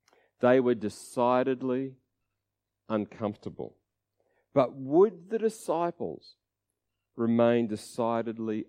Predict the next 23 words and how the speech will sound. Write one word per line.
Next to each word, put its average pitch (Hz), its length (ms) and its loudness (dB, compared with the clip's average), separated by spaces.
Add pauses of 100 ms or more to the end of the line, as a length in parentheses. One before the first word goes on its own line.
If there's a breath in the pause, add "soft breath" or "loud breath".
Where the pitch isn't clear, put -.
(140)
unconverted 104 1120 -4 (600)
in 104 180 -4
their 95 280 -4
attitude 110 760 -10 (920)
and 104 240 -4
actions? - 680 -14 (800)
Then 151 220 6
Jesus 135 440 2
left 113 340 0
Galilee 107 500 2 (920)
and 113 160 2
went 120 200 2
north 127 540 0
to 131 100 -2
the 117 100 -2
region 98 540 0
of 98 120 -10
Tyre 101 580 -6 (840)
and 98 140 -6
Sidon. 78 560 -6 (960 loud breath)
A 139 100 6
Gentile 180 460 8
woman 143 360 4